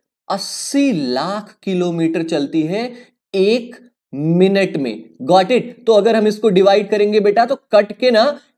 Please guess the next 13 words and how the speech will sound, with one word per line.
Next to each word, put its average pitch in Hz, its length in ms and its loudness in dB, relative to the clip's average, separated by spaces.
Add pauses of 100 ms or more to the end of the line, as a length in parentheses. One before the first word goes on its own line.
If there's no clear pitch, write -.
(140)
एट 262 340 2
लाइट 214 380 2
मिनट्स 202 400 -2
आएगा, 151 300 2
मतलब 208 480 -2 (340)
आठ 220 500 0
मिनट 190 500 -2
में 180 580 -2 (120)
जो 226 160 -2
सन 240 500 -2
की 254 240 -4
लाइट 190 440 0
है 113 320 -6